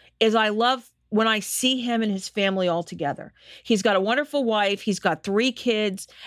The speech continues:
And I know one of his children has allergies dogs and other things. But when you see that whole family together, and I just literally, I wrote this on your wife's Facebook page this morning, great Americans and so reflective. When you see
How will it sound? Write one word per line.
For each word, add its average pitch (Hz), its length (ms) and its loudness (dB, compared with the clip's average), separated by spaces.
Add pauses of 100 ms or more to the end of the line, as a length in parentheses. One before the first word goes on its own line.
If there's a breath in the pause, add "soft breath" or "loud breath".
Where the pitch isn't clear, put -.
(160 loud breath)
And 185 220 6
I 214 160 2
know 214 120 -2
one 214 200 0
of 208 80 -2
his 196 160 -4
children 190 420 2
has 185 240 2
allergies 180 680 0 (380)
dogs 185 400 4
and 160 80 -2
other 185 240 0
things. 143 340 -4 (260 loud breath)
But 214 120 4
when 247 100 2
you 339 120 2
see 339 220 0
that 254 160 2
whole 269 320 0
family 226 400 0
together, 190 540 -2 (240 loud breath)
and 220 120 4
I 220 100 2
just 320 280 -4
literally, 254 400 4
I 196 60 4
wrote 240 260 0
this 262 160 -2
on 226 100 2
your 202 120 2
wife's 190 300 0
Facebook 190 480 -2
page 175 300 -2
this 165 220 -2
morning, 165 400 -2 (320 loud breath)
great 247 420 4
Americans 240 800 0 (140)
and 403 520 2
so 359 720 2
reflective. 254 720 0
When 202 120 2
you 202 100 0
see 269 580 2